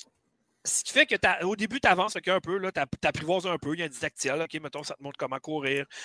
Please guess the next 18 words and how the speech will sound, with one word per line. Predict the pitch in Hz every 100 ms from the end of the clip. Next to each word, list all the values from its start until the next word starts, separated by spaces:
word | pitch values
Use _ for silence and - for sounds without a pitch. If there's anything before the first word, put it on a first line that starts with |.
| -
comment | - 139 139
monter, | 139 143 139 - 143
escalader | 131 127 131 131
des | 139 139
trucs, | - 139 143 -
euh, | 123 120 123
donner | 120 135 147
de |
la | 139
santé, | 123 156 147 - 143 143 143
euh, | 135 120
tu |
sais, | - 143
esquiver, | 127 - 165 156 151 156
tout | 139
ça. | - 139
Bon, | 131 127
bref. | 135 143